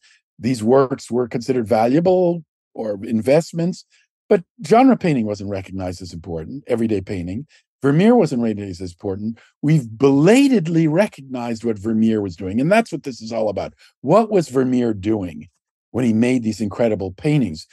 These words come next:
We've all recognized how important he is,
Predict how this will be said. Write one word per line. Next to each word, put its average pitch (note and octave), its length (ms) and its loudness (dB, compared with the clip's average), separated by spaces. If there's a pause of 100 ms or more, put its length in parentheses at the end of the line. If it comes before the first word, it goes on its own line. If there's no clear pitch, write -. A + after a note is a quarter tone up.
(280)
We've A#2+ 220 0
all D#3+ 400 6 (540)
recognized B2+ 580 0
how A#2+ 100 -4
important C3+ 480 0
he F#2+ 140 -6
is, E2+ 340 -16